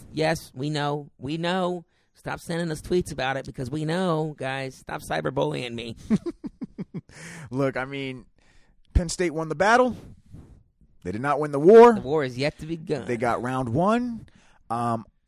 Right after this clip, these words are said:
Speaker 2: Ohio State fans, not all, is dark and gloomy. Listen, the year they won the national championship, we took a horrible dual meet loss to Lehigh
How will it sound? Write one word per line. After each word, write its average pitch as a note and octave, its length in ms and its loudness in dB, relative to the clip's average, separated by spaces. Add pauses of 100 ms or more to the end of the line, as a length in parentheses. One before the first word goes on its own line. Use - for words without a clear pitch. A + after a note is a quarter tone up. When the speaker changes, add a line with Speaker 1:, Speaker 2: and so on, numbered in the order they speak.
(400)
Speaker 2:
Ohio D3 260 2
State D3+ 240 -2
fans, D#3+ 580 -6
not A#2 220 -4
all, C#3 400 2 (240)
is G#2 120 -10
dark C3+ 300 2
and G#2+ 140 -8
gloomy. C#3 320 -6
Listen, B2 380 -2
the G#2+ 80 -8
year A#2+ 160 -4
they A#2 80 -2
won A#2 180 -6
the A2+ 80 -8
national A2+ 360 -10
championship, A2+ 680 -10
we A#2+ 80 -6
took - 180 -8
a F2+ 60 -10
horrible G#2+ 400 -2
dual G#2 220 0
meet G#2 180 -4
loss G2+ 300 -2
to - 80 -8
Lehigh A2 540 -8